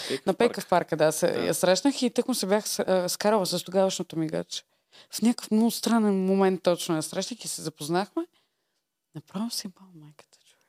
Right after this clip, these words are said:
Speaker 1: А колко време беше минало от това въпросно
Speaker 2: А,
Speaker 1: скарване?
Speaker 2: два часа. Ама
Speaker 1: А, два часа, ама ти срещна. Е, това е. Вижте жената колко бързо му е срещна любовта на пейката в парка. Ние мъжете ще свирим, ще правим песни за хиляди левове. Ще ни се ебе майката без извинение,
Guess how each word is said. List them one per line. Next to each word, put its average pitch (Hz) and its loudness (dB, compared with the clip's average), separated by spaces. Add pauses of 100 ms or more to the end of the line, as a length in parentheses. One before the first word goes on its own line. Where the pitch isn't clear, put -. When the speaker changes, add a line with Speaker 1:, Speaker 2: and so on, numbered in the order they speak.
(760)
Speaker 1:
А - -8
колко - -8
време 190 2
беше 214 2
минало 175 4
от - -6
това 104 2
въпросно 92 -4
Speaker 2:
А, - -20
Speaker 1:
скарване? 302 4
Speaker 2:
два 233 4
часа. 349 0 (200)
Ама 233 4
Speaker 1:
А, 233 6
два 262 4
часа, 240 4
ама 170 2
ти 330 2
срещна. 147 0
Е, 131 -2
това 120 0
е. 101 0
Вижте 120 -2
жената 113 0
колко 104 -6
бързо 147 0
му 135 4
е 117 4
срещна 117 0
любовта 107 2
на 104 2
пейката - 2
в - 0
парка. 143 2 (320)
Ние 143 4
мъжете 135 4
ще - 2
свирим, 147 2
ще - 0
правим 143 0
песни 147 2
за 135 4
хиляди 147 6
левове. 127 6 (380)
Ще - 2
ни 139 4
се 131 2
ебе 123 2
майката 185 2
без 160 0
извинение, 131 4